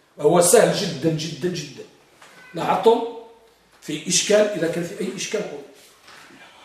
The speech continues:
طبعًا ال-، <coughs> لها أقسام كثيرة، ولكن نحن اكتفينا في هذه المرحلة بما ذكر لكم، وهناك من نظم هذه الأقسام، ولكن في الحقيقة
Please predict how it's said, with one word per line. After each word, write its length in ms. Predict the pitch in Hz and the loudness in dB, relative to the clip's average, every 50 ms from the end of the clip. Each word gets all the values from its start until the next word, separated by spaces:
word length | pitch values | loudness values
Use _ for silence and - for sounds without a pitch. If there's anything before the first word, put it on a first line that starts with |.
| - - _ _ _ _ _ - - - - - - - - - - | -20 -20 _ _ _ _ _ -20 -18 -18 -18 -18 -18 -20 -20 -6 0
طبعًا 400 | - 196 - - - - - 214 | 2 4 4 4 2 2 4 6
ال-، 380 | 214 - - - - - - - - - - - - - - - | 6 6 4 2 -2 -4 -4 -2 0 0 0 0 -2 -2 -4 -4
<coughs> 560 | - - - - - - - - _ _ - | -6 -8 -12 -14 -14 -16 -20 -20 _ _ 0
لها 260 | 220 202 196 196 - | 2 2 4 2 2
أقسام 340 | - - - - 226 233 208 | 0 -2 0 0 0 0 0
كثيرة، 340 | 190 175 - - 127 - - - - - _ _ _ - - - - - _ _ _ - - - - _ _ - | -2 -4 -6 -8 -10 -12 -12 -16 -20 -20 _ _ _ -20 -20 -20 -20 -20 _ _ _ -20 -20 -20 -20 _ _ 2
ولكن 360 | 175 190 190 190 190 190 185 | 4 4 6 6 4 2 0
نحن 180 | - - 180 | -2 -4 -6
اكتفينا 600 | 165 - - 170 - 185 180 175 185 180 - - - - - - - _ _ _ _ _ _ _ _ _ _ _ _ _ _ _ _ | -6 -6 -6 -4 -2 0 0 2 2 0 -2 -4 -8 -12 -16 -20 -20 _ _ _ _ _ _ _ _ _ _ _ _ _ _ _ _
في 140 | - - 156 | -2 2 4
هذه 160 | 156 151 151 | 4 4 4
المرحلة 420 | 147 147 156 - - 160 160 160 156 | 4 2 2 0 -2 0 2 2 2
بما 560 | 156 151 147 147 151 165 170 - - - - - - | 2 2 0 2 2 0 0 -2 -4 -10 -14 -16 -8
ذكر 400 | 135 156 175 175 185 175 160 147 | -4 -2 -2 0 0 0 0 0
لكم، 200 | 139 127 120 - - - - - _ _ - - - - - - - - - | -2 -4 -6 -10 -14 -18 -20 -20 _ _ -20 -20 -20 -20 -20 -20 -20 -16 -8
وهناك 380 | 165 165 190 220 233 226 - 185 | -4 0 4 4 4 4 4 2
من 220 | 180 175 175 175 | 2 2 4 4
نظم 460 | 175 185 180 170 156 160 170 165 - - - - | 4 4 4 4 4 2 2 0 -2 -4 -10 -8
هذه 240 | - 160 165 151 151 | -4 -2 -2 0 0
الأقسام، 560 | 147 143 - - - - - 190 190 196 196 190 - - - - - - - - _ _ _ - | -2 -2 -4 -6 -8 -6 -2 0 0 2 0 0 -4 -8 -12 -16 -18 -20 -20 -20 _ _ _ -18
ولكن 280 | - - 311 - - 196 | -12 -8 -8 -6 -4 -4
في 80 | - | -4
الحقيقة 800 | 170 170 175 175 175 202 190 - 175 170 165 170 170 - - - | -4 -6 -6 -6 -4 -4 -2 2 4 4 4 4 2 -2 -6 -10